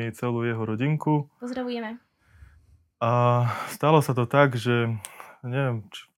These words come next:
Speaker 1: presne, či v roku dvetisícšestnásť alebo dvetisícsedemnásť, e, sme šli, ehm, do katedrálneho chrámu, e, do, do Košic, kde, kde slúži otec Vladimír Spišak. A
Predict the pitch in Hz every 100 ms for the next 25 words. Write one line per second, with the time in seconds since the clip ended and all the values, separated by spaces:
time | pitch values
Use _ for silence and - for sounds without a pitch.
0 | _ 127 127 123 - 107 123 131 113 135
1 | 135 127 117 - 147 143 127 117 117 120
2 | 127 120 117 107 113 135 151 131 - _
3 | _ _ _ _ _ _ 131 117 110 -
4 | - 117 117 113 - 123 127 123 - _
5 | _ _ _ _ _ _ _ _ 110 113
6 | 113 113 113 113 113 110 110 _ _ _
7 | _ - 110 123 117 120 123 127 131 117
8 | - 123 123 120 113 107 - 113 110 110
9 | 110 110 110 - 113 _ _ 120 - 117
10 | 120 117 147 151 - _ _ _ _ 117
11 | 117 117 117 120 127 120 117 113 117 110
12 | 110 110 123 110 - 143 - 127 - _
13 | _ _ _ _ _ _ 117